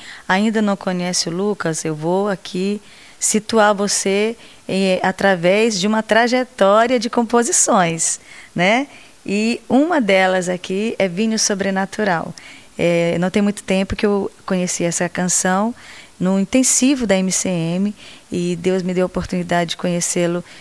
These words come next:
ministrando ali pessoalmente. A gente já conhecia, na nossa igreja, já conhecia o ministério dele através do Adora Brasil, né, do C D, e em especial a, a música Dracma Perdida, uma adoração linda.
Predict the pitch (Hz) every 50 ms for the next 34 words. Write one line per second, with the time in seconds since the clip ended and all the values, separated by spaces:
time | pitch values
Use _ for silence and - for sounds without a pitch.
0 | - - - 175 180 180 175 - - 175 175 175 175 160 170 165 165 165 170 175
1 | 190 220 247 - - - - - - - 175 170 - - 185 175 180 180 175 175
2 | 190 226 254 247 - - 185 170 180 170 - 175 - 185 180 175 175 170 - -
3 | - 196 208 208 196 196 175 175 175 - 170 175 175 175 185 170 - 180 175 160
4 | 165 175 190 202 202 180 196 190 - - - - - - - - 190 180 - 196
5 | 190 185 180 - - 185 185 180 180 180 - - - 175 170 175 170 165 175 170
6 | 170 170 - 170 170 160 170 170 170 170 160 170 175 170 170 165 175 170 170 165
7 | 170 175 170 165 156 160 175 202 233 262 294 294 196 175 175 180 175 - - 185
8 | 175 170 165 185 202 240 277 269 - - - - - - - - - - - -
9 | 180 180 180 185 185 180 180 180 185 175 - - 185 180 175 - - 180 170 170
10 | 170 170 165 - 64 - 165 170 170 170 170 160 165 - - 175 165 160 156 165
11 | 160 165 160 - 170 165 143 - 175 170 156 147 165 190 196 196 190 180 175 170
12 | 170 170 165 - - 175 170 165 160 170 175 185 202 214 220 240 247